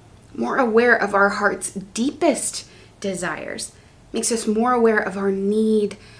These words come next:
for God that nothing else will satisfy.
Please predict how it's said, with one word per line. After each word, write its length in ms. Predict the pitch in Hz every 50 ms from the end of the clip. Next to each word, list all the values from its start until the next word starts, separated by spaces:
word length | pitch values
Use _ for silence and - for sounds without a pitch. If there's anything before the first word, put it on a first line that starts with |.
| - - -
for 180 | - - 208 202
God 400 | 202 - 208 214 208 208 190 185
that 160 | 196 190 -
nothing 880 | 202 208 202 220 220 220 220 214 - - - - 196 196 196 196 196 -
else 560 | - 185 180 175 170 - - - - - - - -
will 140 | - 190 180
satisfy. 760 | - - - - 208 214 208 196 - - - 80 - - -